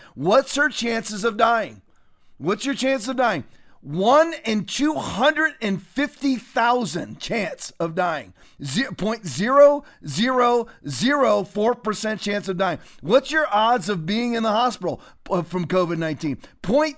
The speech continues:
zero one four three percent, one in seven thousand chance. And we close down the entire world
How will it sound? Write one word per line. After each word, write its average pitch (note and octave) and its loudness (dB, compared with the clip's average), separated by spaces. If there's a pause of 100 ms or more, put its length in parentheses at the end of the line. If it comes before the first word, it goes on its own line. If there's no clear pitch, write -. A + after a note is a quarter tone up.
zero B3+ 6
one G#3+ 0
four A3 -2
three A3+ -6
percent, F#3 -2 (100)
one A3 0
in A#3+ -2
seven B3+ -2
thousand A3+ 0
chance. A3+ -6 (520)
And B3+ 4
we B3+ 0
close A#3+ 2
down B3+ 0
the C4 -2
entire A#3+ 4
world B3 4